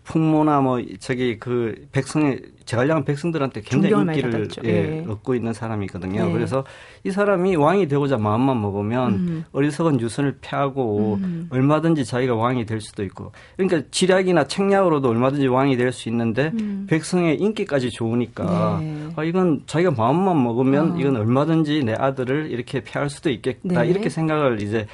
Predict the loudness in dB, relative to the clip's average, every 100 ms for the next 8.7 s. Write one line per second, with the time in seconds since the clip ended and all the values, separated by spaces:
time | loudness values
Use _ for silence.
0 | -12 -8 -6 -6 -8 -4 0 2 2 0
1 | -2 -8 -18 -12 -8 -4 -4 0 2 2
2 | -2 -18 -4 2 4 2 -4 0 2 2
3 | 0 -2 -2 -4 -2 0 2 2 2 2
4 | 4 2 0 -2 -2 -4 -2 0 2 2
5 | -2 0 0 2 0 -2 -6 -2 0 -2
6 | -4 -10 -8 -4 -2 0 0 -2 -4 -6
7 | -2 -2 -2 -4 0 -2 -2 -4 2 4
8 | 4 2 0 0 2 2 2